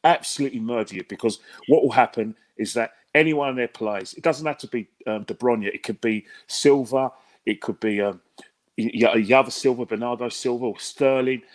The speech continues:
any of those, any of those players, even Foden when he comes to the team, is those little moves. Someone will, because the thing with Man City is that when they get, when, when a, a person's on the ball, everyone's moving in those directions and taking players out,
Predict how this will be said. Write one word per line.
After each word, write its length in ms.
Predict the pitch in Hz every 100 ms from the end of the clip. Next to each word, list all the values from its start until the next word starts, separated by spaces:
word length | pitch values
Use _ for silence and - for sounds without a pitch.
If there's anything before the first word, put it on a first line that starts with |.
| -
any 200 | 180 170
of 100 | 160
those, 180 | 147 139 - _ -
any 140 | 160 151
of 80 |
those 140 | 139 -
players, 360 | - 127 107
even 200 | 147 135
Foden 460 | - 160 160 123 104
when 120 | 113
he 60 | 110
comes 240 | 113 95
to 60 | 101
the 40 |
team, 260 | - 104 95 _ - -
is 120 | 117
those 220 | 131 113
little 220 | 160 143
moves. 380 | 131 123 117 110
Someone 320 | - 160 156
will, 160 | 143 127 _ _ - -
because 220 | - 139
the 120 | 170
thing 240 | - 190 185
with 120 | 165
Man 180 | 156 135
City 260 | - 113
is 60 | 107
that 120 | 117
when 160 | 165 175
they 140 | 165
get, 220 | - 147 -
when, 300 | - 175 180 -
when 200 | 165 175
a, 40 | - _ -
a 60 |
person's 720 | - 160 156 156 - _ 123
on 120 | 127 123
the 60 |
ball, 260 | - 113 107
everyone's 340 | 151 143 131 120
moving 280 | 135 110 - _ _ 104 90 _ _
in 100 | 110
those 180 | 117 117
directions 540 | 107 113 120 - 135 - - -
and 100 | 110
taking 400 | - 135 123 113
players 540 | - 151 123 113 - _ _ _ -
out, 260 | 131 123